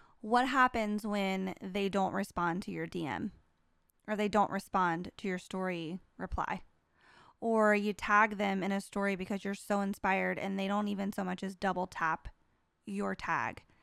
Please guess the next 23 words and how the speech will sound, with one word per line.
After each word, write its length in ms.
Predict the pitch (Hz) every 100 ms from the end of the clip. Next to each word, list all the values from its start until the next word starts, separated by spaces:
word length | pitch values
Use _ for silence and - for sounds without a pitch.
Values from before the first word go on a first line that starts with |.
| _ - - - - -
Like, 180 | 240
what 200 | 269 302
happens 520 | 330 359 381 339 254 -
then? 380 | 190 170 - 208 - _ _ _ -
Let's 220 | 233 -
talk 200 | 220 -
about 240 | 170 160
that. 240 | 143 87 - - _ _ _ _ _ _ _ _ _ _
Like, 180 | 247 233
literally, 420 | 240 220 - 139
like, 260 | - 208 - - - _ _ _ _ _ _ _ _ _ _ _ _ 196 -
do 220 | 240 302
they 300 | 277 277 254
reciprocate 960 | 233 220 220 - 220 214 196 - 190 185
your 180 | 175 180
care? 540 | - 165 165 - 202 - _ _ _ _ _
Most 380 | 208 214 233 247
times 480 | - 247 240 233 - -
they 320 | 196 208 202
don't 280 | 196 202 196
even 340 | 196 185 180
notice 420 | 175 175 160 160 -
you. 260 | 78 -